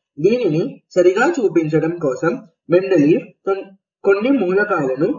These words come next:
వాటి పరమాణు భారాల ఆరోహణ క్రమంలో అమర్చలేదు. ఉదాహరణకు టెలూరియం మరియు అయోడిన్. అయోడిన్ పరమాణు భారం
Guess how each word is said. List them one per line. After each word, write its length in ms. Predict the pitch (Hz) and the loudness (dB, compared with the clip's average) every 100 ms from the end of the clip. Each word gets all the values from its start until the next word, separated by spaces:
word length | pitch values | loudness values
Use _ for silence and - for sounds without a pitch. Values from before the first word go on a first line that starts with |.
| - - | -10 -2
వాటి 560 | 156 156 - - - _ _ - | 2 2 2 -2 -6 _ _ -2
పరమాణు 500 | 175 196 220 240 277 | 0 0 0 0 0
భారాల 440 | 220 165 170 175 214 240 | 0 0 2 2 0 0
ఆరోహణ 540 | 143 160 202 226 208 | 0 2 0 -2 -4
క్రమంలో 540 | 156 139 131 117 117 160 269 - _ - | -4 -6 -8 -8 -2 -2 -2 -10 _ -4
అమర్చలేదు. 680 | 160 175 160 147 120 98 - _ _ - | -2 0 -2 -4 -4 -6 -10 _ _ 0
ఉదాహరణకు 760 | 175 226 220 175 135 123 156 254 - _ - | 2 2 0 0 -2 -4 -4 -6 -6 _ 0
టెలూరియం 560 | 208 208 196 143 156 254 - _ 160 | 4 6 4 4 0 -4 -8 _ 0
మరియు 500 | 175 156 165 262 - - | 2 4 2 0 -10 -4
అయోడిన్. 380 | 151 151 127 107 - _ _ - | 0 2 0 -8 -16 _ _ -4
అయోడిన్ 420 | 160 190 240 339 | 2 2 2 -2
పరమాణు 420 | 220 170 185 190 | -4 -4 -4 -4
భారం 420 | 185 147 123 175 | -4 -2 -4 -6